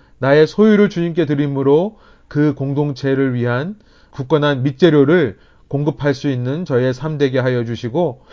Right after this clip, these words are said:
그런 삶 속에 주님의 은혜가 더욱더 깊은 감사로 이어지며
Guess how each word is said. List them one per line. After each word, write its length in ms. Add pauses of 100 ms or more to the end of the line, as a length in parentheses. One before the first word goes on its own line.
(260)
그런 480
삶 180
속에 540 (200)
주님의 300
은혜가 360
더욱더 600
깊은 420
감사로 540
이어지며 720